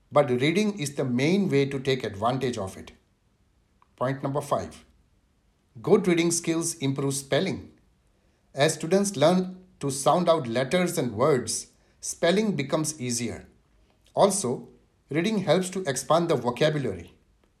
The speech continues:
Reading new words puts them in their mind for later use. Seeing how words are used in different contexts can give a better understanding of the word usage and its definitions rather than just the cold facts of a dictionary.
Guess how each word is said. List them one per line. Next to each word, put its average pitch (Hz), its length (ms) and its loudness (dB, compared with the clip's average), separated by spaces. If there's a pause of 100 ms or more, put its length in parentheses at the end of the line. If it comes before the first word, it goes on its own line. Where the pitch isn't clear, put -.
(540)
Reading 151 340 2
new 160 160 4
words 170 520 2 (200)
puts 185 160 6
them 165 340 0
in 135 140 -2
their 139 160 0
mind 139 420 0 (300)
for 160 180 -2
later 127 340 2
use. 104 500 -4 (480)
Seeing 208 320 0
how 190 160 2
words 170 420 2
are 156 140 2
used 165 240 -4
in 139 140 -2
different 135 360 -4
contexts 127 640 0 (360)
can 185 180 2
give 208 260 0
a 165 80 2
better 151 400 2
understanding 160 720 0
of 123 140 0
the 127 100 2
word 135 300 2
usage 156 460 -2 (520)
and 196 220 2
its 143 160 0
definitions 139 800 -2 (380)
rather 135 360 4
than 147 200 0
just 139 240 0
the 143 60 -4
cold 135 340 -2
facts - 480 -2
of 123 160 -4
a 131 40 -6
dictionary. 104 600 -10